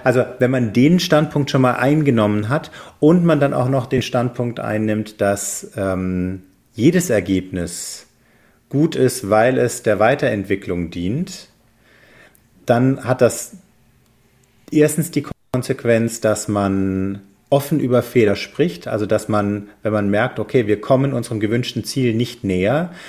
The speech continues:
dass man dann auch in die Kommunikation mit dem Gegenüber geht, in Partnerschaft mit dem Partner, mit der Partnerin und sagt, okay, was ist los? Warum erreichen wir denn das, was wir uns vorgenommen hatten, nicht?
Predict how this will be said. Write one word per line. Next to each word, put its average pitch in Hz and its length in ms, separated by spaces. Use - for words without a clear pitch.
dass - 160
man 117 100
dann 110 120
auch 101 80
in 117 100
die 123 60
Kommunikation 117 960
mit 110 180
dem 95 140
Gegenüber 90 420
geht, 82 320
in 90 120
Partnerschaft 113 600
mit 104 120
dem 95 100
Partner, 120 380
mit 104 100
der 98 80
Partnerin 135 540
und 113 100
sagt, 110 200
okay, 110 280
was 110 180
ist - 180
los? 120 520
Warum 131 320
erreichen 120 480
wir 104 100
denn 92 160
das, - 460
was - 220
wir 98 60
uns 90 120
vorgenommen 143 600
hatten, 156 500
nicht? - 460